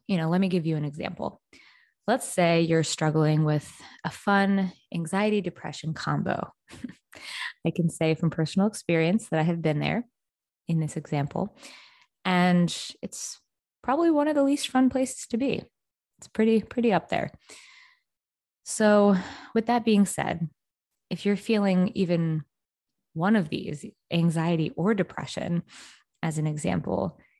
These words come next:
you know, you might be stuck in your own thoughts, you know, saying horrible doom and gloom or judgmental things that just go round and round in your head, whether it's, you know, about the world or about yourself or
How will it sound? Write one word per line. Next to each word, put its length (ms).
you 100
know, 80
you 180
might 300
be 400
stuck 360
in 80
your 140
own 180
thoughts, 760
you 120
know, 120
saying 400
horrible 500
doom 280
and 140
gloom 380
or 80
judgmental 720
things 380
that 140
just 280
go 120
round 360
and 100
round 300
in 80
your 140
head, 300
whether 260
it's, 420
you 100
know, 160
about 240
the 80
world 460
or 80
about 320
yourself 720
or 240